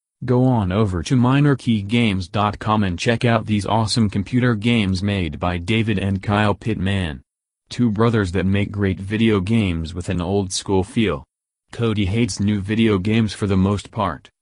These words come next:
but he enjoys the heck out of these. Once again,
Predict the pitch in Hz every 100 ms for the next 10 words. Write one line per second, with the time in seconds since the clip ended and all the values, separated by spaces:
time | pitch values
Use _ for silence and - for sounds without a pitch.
0 | - 104 90 98 95 90 101 104 92 87
1 | 87 98 117 113 110 85 101 87 76 -
2 | _ _ _ _ - 107 131 135 82 82
3 | 95 80